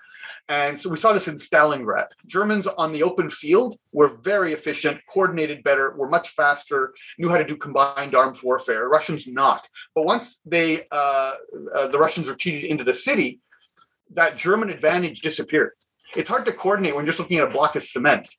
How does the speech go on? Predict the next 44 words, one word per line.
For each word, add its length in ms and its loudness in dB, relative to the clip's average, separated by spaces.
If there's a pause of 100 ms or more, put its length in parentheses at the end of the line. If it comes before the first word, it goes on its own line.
(280)
Um, 480 -2 (340)
uh, 220 0
you 60 -12
know, 180 -2
it, 300 -8 (120)
it, 120 -8 (200)
uh, 100 -4 (140)
the, 200 -2
the, 280 2
the 80 -2
Germans 360 0
didn't 280 -2
have 460 -2
the 80 -4
same 600 -4 (380)
options 460 -2
as 140 -2
the 60 -4
Americans 440 -2
had 180 2
in 80 -6
Fallujah 440 0
in 80 -8
Iraq 400 -2
because 180 -8
they 80 4
didn't 200 -2
outnumber 360 0
the 80 0
Russians. 460 -4 (420)
Um, 460 -2 (160)
they 80 -2
had 100 0
less 220 0
tanks, 460 -2
less 220 2
soldiers, 640 -2
less 160 2
artillery, 640 0 (720)
uh, 300 0
and 100 -4
they 80 0
had 220 -2
good 240 4